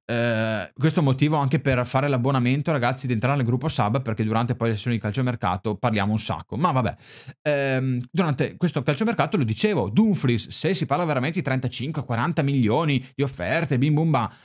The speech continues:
ma non c'è neanche da pensarci, è un giocatore che non può valere di più di quella cifra, perché ha e-, evidenti i limiti tecnici, e, e quello è il picco, l'abbiamo valorizzato tantissimo in questa stagione passata, con Perisic a sinistra e ha trovato la sua dimensione e si è valorizzato al massimo,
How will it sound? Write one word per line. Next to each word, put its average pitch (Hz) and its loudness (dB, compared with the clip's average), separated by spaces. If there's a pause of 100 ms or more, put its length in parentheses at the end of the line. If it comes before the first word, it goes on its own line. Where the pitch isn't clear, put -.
(140)
ma 214 4
non 185 4
c'è 160 0
neanche 185 0
da 165 2
pensarci, 135 -2
è 160 2
un 151 0
giocatore 180 0
che 165 0
non 143 2
può 143 2
valere 190 2
di 147 2
più 143 0
di 135 2
quella 120 2
cifra, 107 -2
perché 135 -2
ha 139 -4
e-, 151 -2
evidenti 147 2
i 123 2
limiti 139 2
tecnici, 135 -2 (440)
e, 175 -4
e - -12
quello 262 2
è - 2
il 139 0
picco, 202 -2
l'abbiamo 170 2
valorizzato 160 2
tantissimo 156 0
in 131 0
questa 147 0
stagione 139 0
passata, 107 -4 (300)
con 170 0
Perisic 139 0
a 139 2
sinistra 139 0
e 120 0
ha 147 0
trovato 143 -2
la 131 0
sua 131 -6
dimensione 139 -2
e 131 -4
si - -2
è 170 0
valorizzato 147 0
al 143 -2
massimo, 165 -2